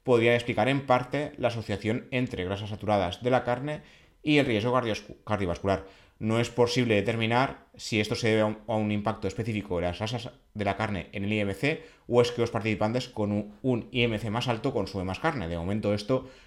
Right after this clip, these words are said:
no se sabe, pero da para pensar. Además,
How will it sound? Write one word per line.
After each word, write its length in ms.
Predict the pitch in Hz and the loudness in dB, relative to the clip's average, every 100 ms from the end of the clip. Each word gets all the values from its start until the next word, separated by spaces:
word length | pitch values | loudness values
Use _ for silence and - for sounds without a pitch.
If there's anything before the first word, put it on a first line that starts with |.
| _ | _
no 120 | 127 | 2
se 100 | 120 | 2
sabe, 400 | 113 123 139 151 - | 4 6 6 2 0
pero 240 | 117 101 | 4 6
da 340 | 98 123 - - | 6 4 2 -2
para 220 | 117 104 | 0 0
pensar. 420 | 87 82 82 - - - - - - | -2 -4 -6 -8 -18 -20 -20 -14 -2
Además, 720 | 143 147 127 135 - - | 2 4 4 2 -2 -12